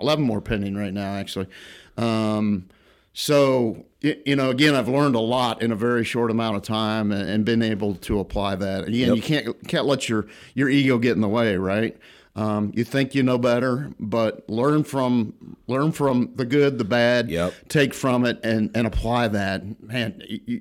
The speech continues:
Speaker 1: y-, you're going to succeed. You're, you're absolutely, you cannot not succeed.
Speaker 2: I love it. So there's,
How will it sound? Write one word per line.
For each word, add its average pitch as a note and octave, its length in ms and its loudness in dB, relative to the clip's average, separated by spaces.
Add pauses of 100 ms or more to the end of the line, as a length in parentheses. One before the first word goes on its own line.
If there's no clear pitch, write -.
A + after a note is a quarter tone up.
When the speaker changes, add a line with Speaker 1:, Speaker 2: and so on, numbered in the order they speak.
(120)
Speaker 1:
y-, B2+ 240 -4
you're C3 140 0
going A#2+ 280 0
to A#2 120 0
succeed. F#2 520 -8
You're, G#2+ 260 -2
you're G#2+ 180 -2
absolutely, G2+ 500 -6 (200)
you A#2+ 140 -2
cannot B2 560 -2 (220)
not B2 320 -6
succeed. F2 560 -8
Speaker 2:
I E2+ 60 -8
love E2+ 260 0
it. - 160 -10
So G2 280 2
there's, G#2 380 0